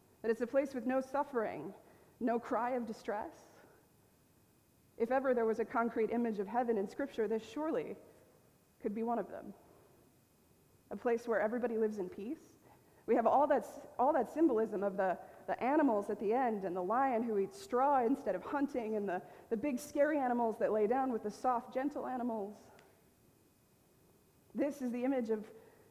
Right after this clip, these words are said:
God's renewal, God's kingdom. It will surprise you not in the least if you're following along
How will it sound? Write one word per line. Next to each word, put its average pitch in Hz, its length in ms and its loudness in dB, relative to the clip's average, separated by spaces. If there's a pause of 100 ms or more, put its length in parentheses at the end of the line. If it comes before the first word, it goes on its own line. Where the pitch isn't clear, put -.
God's 233 320 0
renewal, 220 520 0 (1120)
God's 214 260 2
kingdom. 269 580 -2 (1500)
It 220 80 2
will 240 120 4
surprise 254 480 2
you 254 80 0
not 233 200 2
in 226 100 2
the 202 80 0
least 226 320 -4
if 240 100 -6
you're 214 100 0
following 214 400 2
along 208 420 -2